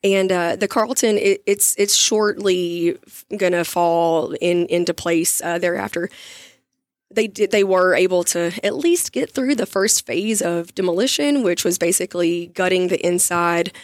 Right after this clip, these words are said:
uh, to the point where, um, now it would just be, you know, um,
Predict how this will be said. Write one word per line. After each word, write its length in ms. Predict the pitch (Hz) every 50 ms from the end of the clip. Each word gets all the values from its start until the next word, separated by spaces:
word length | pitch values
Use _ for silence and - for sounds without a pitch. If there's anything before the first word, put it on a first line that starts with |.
| - - - _
uh, 280 | - 190 175 175 170 170
to 120 | - - 202
the 80 | 190
point 420 | 196 - - 196 190 185 190 - -
where, 480 | 185 180 175 175 175 170 170 170 -
um, 480 | - 185 170 165 - 196 202 208 208 220 -
now 680 | - 196 185 180 175 170 170 170 175 175 170 175 - - - _ _ _ _ _ _ _ _ _ _ _ _
it 100 | - 190
would 140 | 185 196 185
just 180 | - 180 170 -
be, 180 | - 185 165
you 160 | 165 180 180 170
know, 200 | 175 165 175 185 - _ _ _ _ _
um, 420 | 202 190 185 147 - - 202 214